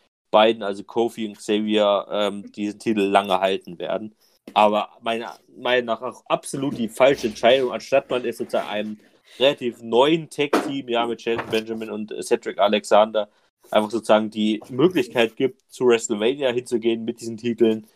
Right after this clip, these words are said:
ähm, verwehrt man es diesen, äh, und gibt es einfach einem Tag-Team, das schon in der Vergangenheit so zugeschissen wurde mit diesen Titeln,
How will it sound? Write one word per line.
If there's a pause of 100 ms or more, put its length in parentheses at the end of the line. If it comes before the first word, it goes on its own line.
(360)
ähm, (480)
verwehrt
man
es
diesen,
äh,
und
gibt
es
einfach
einem
Tag-Team,
das (300)
schon (1040)
in
der
Vergangenheit
so
zugeschissen
wurde
mit
diesen
Titeln,